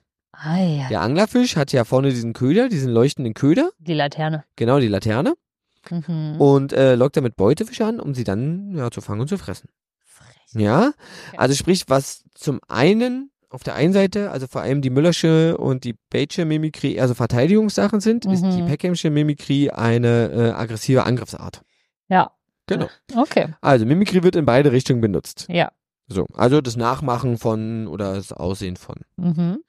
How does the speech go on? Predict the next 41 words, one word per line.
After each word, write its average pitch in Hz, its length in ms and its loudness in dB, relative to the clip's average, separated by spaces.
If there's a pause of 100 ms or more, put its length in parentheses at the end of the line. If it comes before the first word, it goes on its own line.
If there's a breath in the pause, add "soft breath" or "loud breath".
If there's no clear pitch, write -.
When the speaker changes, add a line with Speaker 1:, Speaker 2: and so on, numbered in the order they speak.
(840)
Speaker 2:
Genau. 143 360 -2
Ähm, 165 580 0
Speaker 1:
Aber 190 100 6
das 208 140 2
waren 254 120 4
jetzt 247 160 2
alles 226 260 2
ja 220 100 4
Tiere 220 380 2
mit 196 200 2
Augen. 151 340 -2 (180)
Speaker 2:
Genau, 170 260 0
es 120 80 0
waren 170 120 2
alles 180 200 -2
Tiere 196 200 -2
mit 190 120 -4
Augen. 101 440 -2
Speaker 1:
Ja. 151 140 -4
Speaker 2:
Daher 147 240 0
kennt 127 180 -6
man 104 100 -4
es 95 80 -4
auch. 90 120 -6
Mimese, 165 640 2 (380)
jetzt 139 180 -4
kommen 156 180 2
wir 170 40 2
schon 165 180 0
so 147 60 0
ein 131 60 -10
bisschen 170 260 -2
Richtung, 156 540 0
äh, 135 340 0
Richtung 131 280 -2
Pflanzen 151 400 -6
vielleicht. 226 460 -2
Speaker 1:
Mhm. 180 540 0 (180)
Speaker 2:
Ja, 139 260 -2
also 135 320 2 (800 soft breath)
während, 151 320 4